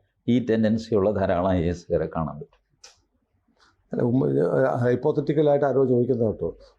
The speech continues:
Speaker 2: ഉമ്മൻചാണ്ടിയുടെ പ്രിൻസിപ്പൽ സെക്രട്ടറി ആയിരുന്ന ഒരാൾ പിറ്റേ തവണ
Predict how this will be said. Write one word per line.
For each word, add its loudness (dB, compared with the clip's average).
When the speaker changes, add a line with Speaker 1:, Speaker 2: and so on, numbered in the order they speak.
Speaker 2:
ഉമ്മൻചാണ്ടിയുടെ 2
പ്രിൻസിപ്പൽ 0
സെക്രട്ടറി -2
ആയിരുന്ന -2
ഒരാൾ 0
പിറ്റേ 0
തവണ -2